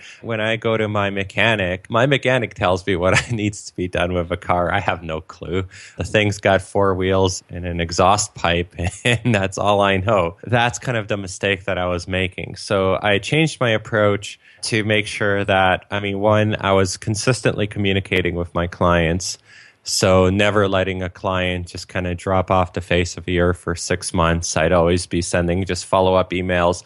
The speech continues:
not emails trying to sell them. Like, the worst thing you can do is send an email saying, "Hey, Joe, do you need any more website work?" That never works. The emails I would send would just be more focused around checking in how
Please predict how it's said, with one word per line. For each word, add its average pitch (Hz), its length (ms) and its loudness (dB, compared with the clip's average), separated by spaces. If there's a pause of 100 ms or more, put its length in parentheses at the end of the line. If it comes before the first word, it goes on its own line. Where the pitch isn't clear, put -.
(260)
not 214 340 0
emails 151 460 2
trying 120 240 -4
to 101 80 -2
sell 95 340 0
them. 85 100 -4
Like, 87 200 -8
the 110 80 -4
worst 123 260 2
thing 123 140 -2
you 113 80 -2
can 110 160 -4
do 104 160 0
is 101 120 -2
send 104 220 -2
an 98 100 -2
email 95 280 0
saying, 90 320 -2
"Hey, 104 320 2
Joe, 95 400 2
do 95 160 -6
you 98 80 -2
need 104 160 0
any 98 180 0
more 95 240 0
website 87 460 2
work?" 73 260 -6
That 107 140 2
never 98 260 0
works. 78 320 -4 (180)
The 123 120 0
emails 147 460 2
I 117 100 0
would 113 160 -2
send 104 420 -2
would 98 180 -4
just 104 220 -6
be 110 60 -6
more 92 240 -2
focused 95 480 0
around 92 320 2
checking 104 400 -2
in 98 180 -2
how 92 400 2